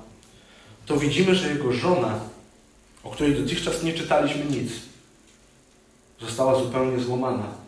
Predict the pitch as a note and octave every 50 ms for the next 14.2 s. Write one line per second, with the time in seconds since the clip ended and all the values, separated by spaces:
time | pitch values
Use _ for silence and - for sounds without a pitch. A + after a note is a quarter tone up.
0 | - - - - - _ _ _ _ _ _ - _ _ _ _ _ - - -
1 | - - - - - - - F#3 F#3 F#3+ G3+ F#3+ G#3+ G#3 F#3 - - - - -
2 | C3+ A#2+ A2+ A2+ - - - - - - - - - _ _ _ - - - -
3 | - - - - - - - - - - - - - - D#3+ D#3+ E3+ F3+ F3 F3
4 | F#3 F#3 F3 F3 F#3 G3 G3 - - - E3+ F3+ E3+ E3+ G3 G#3 G#3 G#3 G3+ G3
5 | G3 - - - A3 A3 A3 A3 G3+ G3+ F#3+ F#3+ F#3 F3 F3+ - F3 E3+ - G3
6 | F#3+ F#3+ G3 G3+ F#3+ F#3 F3+ F3 - F#3 F3+ E3 F3 G3 G#3 A3 G#3+ G#3 G3+ F#3+
7 | F#3 - - - E3 D3+ C#3+ - - - A2+ - - - - - - - - -
8 | - - C3 C3+ C#3+ D3+ D#3+ E3 E3 E3 E3 - - - D3+ C3+ B2 A#2+ A#2 -
9 | - - - - - - - - - - - C3 B2+ B2+ D3 D#3+ - B2 B2 B2
10 | B2 B2+ C3 C3+ - - - - E3 - - A#2+ A2+ G#2 F#2 - - - - -
11 | - - _ _ _ - _ _ _ _ _ - - - - - - - - -
12 | - - - - - A2+ - - - D#3+ D3+ D#3 - E3 E3 D3+ C#3 C#3+ - D3
13 | D#3 D3 C#3+ C#3+ D3 D3 D3 C#3+ C#3 C#3 C#3 C3 B2+ B2 A#2 A#2 - D3 E3+ E3+
14 | - A#2+ G#2+ G#2+